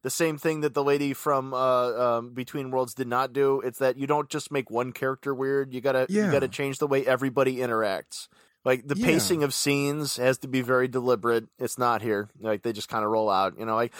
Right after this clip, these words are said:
Speaker 1: "I'm chained to a radiator. We gotta go burn down that pizza place that nobody goes to." "I know, 'cause it's cursed." "It's cursed, yeah.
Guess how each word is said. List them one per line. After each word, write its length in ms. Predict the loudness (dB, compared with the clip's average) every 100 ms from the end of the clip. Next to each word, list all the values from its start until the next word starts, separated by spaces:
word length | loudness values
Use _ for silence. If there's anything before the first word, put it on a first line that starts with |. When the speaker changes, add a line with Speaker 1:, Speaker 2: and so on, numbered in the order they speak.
| -18 -4
Speaker 1:
"I'm 160 | -4
chained 380 | 0 0 2 2
to 120 | 2
a 60 | 4
radiator. 500 | 6 6 6 6 6
We 100 | 6
gotta 220 | 4 4 6
go 120 | 4
burn 300 | 6 4 4
down 220 | 2 4
that 120 | 2
pizza 280 | 0 -4 0
place 240 | 2 4
that 100 | 4
nobody 300 | 2 2 2
goes 260 | 4 4 4
to." 140 | 2 0 -6 -2
"I 100 | 2
know, 260 | 4 4
'cause 220 | 4 0 -2
it's 160 | -8
cursed." 540 | -4 2 4 4 2 -2
"It's 220 | -2 -2
cursed, 680 | -8 -2 2 2 2 -2 -2
yeah. 440 | 0 2 4 4